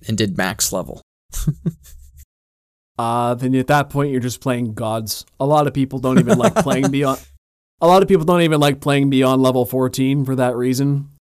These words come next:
Speaker 2: 'Cause at a point, you just
Speaker 1: Mm.
Speaker 2: become so overpowered that people don't even find it fun.
Speaker 1: How do you, uh, how do y'all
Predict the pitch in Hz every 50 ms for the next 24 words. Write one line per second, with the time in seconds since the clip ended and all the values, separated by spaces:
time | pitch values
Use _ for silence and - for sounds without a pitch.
0 | _ _ - 127 143 139 139 123 - - 139 143 147 147 123 135 127 117 127 110
1 | 101 98 - 139 131 127 120 110 - - 127 123 123 123 127 131 135 135 - -
2 | 135 135 139 139 139 143 143 135 123 - - _ _ _ 143 131 131 135 120 131
3 | 131 135 131 131 123 117 107 127 127 123 120 104 101 - 123 120 123 131 127 -
4 | _ _ _ _ _ _ _ _ _ _ _ _ _ _ _ _ _ _ _ _
5 | - - 117 131 139 175 175 180 180 156 147 139 131 127 123 120 117 113 90 -
6 | - _ _ _ - 113 117 127 139 143 143 131 127 123 120 117 117 113 113 113
7 | 107